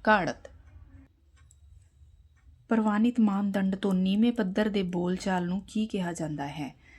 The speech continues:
ਅਪਭਾਸ਼ਾ। ਪੰਜਾਬੀ ਭਾਸ਼ਾ ਨੂੰ ਦਫ਼ਤਰੀ ਭਾਸ਼ਾ ਦਾ ਦਰਜਾ ਕਦੋਂ ਮਿਲਿਆ ਸੀ? ਉੱਨੀ ਸੌ ਛਿਆਹਠ ਈਸਵੀ ਵਿੱਚ।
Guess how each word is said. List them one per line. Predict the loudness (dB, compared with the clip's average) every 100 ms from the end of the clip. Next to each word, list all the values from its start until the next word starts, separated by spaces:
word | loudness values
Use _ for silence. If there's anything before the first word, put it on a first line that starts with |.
| -20 -20 -10 -6
ਅਪਭਾਸ਼ਾ। | -6 -2 0 0 -2 -6 -8 -18 -20 -20 -6
ਪੰਜਾਬੀ | 0 2 2 2 0
ਭਾਸ਼ਾ | 2 0 0 -2
ਨੂੰ | -2
ਦਫ਼ਤਰੀ | -4 -4 -4 -2
ਭਾਸ਼ਾ | 0 0 0
ਦਾ | 0
ਦਰਜਾ | 0 -2 -2
ਕਦੋਂ | -4 -4 -2
ਮਿਲਿਆ | 0 0 0 -2
ਸੀ? | 0 -2 -2 -12 -6
ਉੱਨੀ | -2 -2
ਸੌ | -2
ਛਿਆਹਠ | -4 -2 -2 -2 -4
ਈਸਵੀ | -8 -8 -6
ਵਿੱਚ। | -8 -10 -16